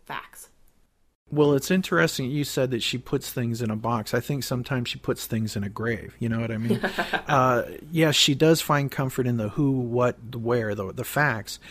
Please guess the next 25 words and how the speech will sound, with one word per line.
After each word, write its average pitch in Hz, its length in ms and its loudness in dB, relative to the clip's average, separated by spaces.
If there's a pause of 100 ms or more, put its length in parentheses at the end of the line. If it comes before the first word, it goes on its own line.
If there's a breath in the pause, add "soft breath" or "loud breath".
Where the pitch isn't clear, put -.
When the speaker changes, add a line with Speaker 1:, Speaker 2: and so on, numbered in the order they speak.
(420 loud breath)
Speaker 2:
and 151 180 0
not 147 240 0
so - 200 0
much 151 540 0
the 127 100 0
meaning 127 520 -2 (200)
of 110 140 -8
things. - 520 -12
And 117 320 -4
she, - 280 -2
it's 135 220 -6
able 160 220 0
to, - 260 -6
she's 127 240 -2
able 165 220 2
to - 140 -4
hide 127 500 -2
things - 460 -12 (160)
that 127 160 -6
she - 160 -4
Speaker 1:
Mm-hmm. 113 60 -6
Speaker 2:
doesn't 113 440 -2
want 117 320 -8
known, 104 400 -8 (160)
literally, 113 640 -4